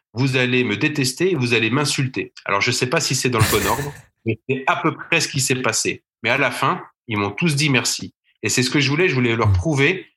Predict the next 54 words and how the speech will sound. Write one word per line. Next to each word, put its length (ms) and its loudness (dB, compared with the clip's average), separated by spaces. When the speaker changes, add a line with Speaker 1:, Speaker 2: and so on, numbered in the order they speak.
Speaker 1:
qu'en 120 0
étant, 640 0
en, 240 -6
en 40 0
se 160 -4
dépassant, 540 0
en 60 0
ayant 240 2
une 80 -2
vraie 240 -2
volonté, 460 2
un 140 0
vrai 160 0
objectif, 500 0
mais 80 0
c'est 160 0
ni 120 2
plus 140 -2
ni 100 2
moins 180 2
que 120 -4
du 240 -2
développement 400 0
personnel, 460 0
hein, 380 0
pour 240 -2
du, 200 -2
en 120 0
coaching, 420 2
hein. 120 -2
Et 80 -4
c'est 180 -4
quand 200 -2
on 80 2
a 60 2
un 120 2
véritable 520 0
objectif 520 0
et 20 2
on 80 0
se 140 -4
donne 320 0
les 80 2
moyens, 440 0
on 120 0
peut 140 0
déplacer 460 0
des 100 2
montagnes, 380 0
on 60 -2
peut 120 -8
tous 240 -2
y 40 0
arriver. 320 -2